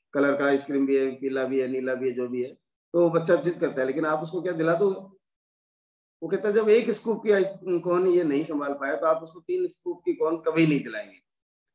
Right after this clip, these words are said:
ठीक इसी तरीके से अगर आप पचास हजार रुपए महीने की earning को भी handle नहीं कर पा रहे हैं,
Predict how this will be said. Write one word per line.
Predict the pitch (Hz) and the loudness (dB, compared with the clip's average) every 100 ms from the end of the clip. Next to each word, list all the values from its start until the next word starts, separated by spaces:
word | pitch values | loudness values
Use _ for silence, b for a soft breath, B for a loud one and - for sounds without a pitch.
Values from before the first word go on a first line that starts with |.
| - | -6
ठीक | 196 240 - | -2 -2 -2
इसी | - 220 | -2 2
तरीके | 185 160 160 | 2 4 4
से | 180 | 4
अगर | 190 190 | 4 2
आप | 185 190 | 2 0
पचास | 185 | 2
हजार | 202 185 185 | 2 2 0
रुपए | 196 160 | -2 0
महीने | 139 160 | 0 0
की | 170 | 0
earning | 156 143 185 185 | 0 0 -2 -2
को | 175 | -4
भी | 165 | -2
handle | 143 139 151 | -2 -4 -8
नहीं | 147 143 | -8 -10
कर | 123 | -8
पा | 123 - | -4 -4
रहे | 117 | -6
हैं, | - _ | -16 _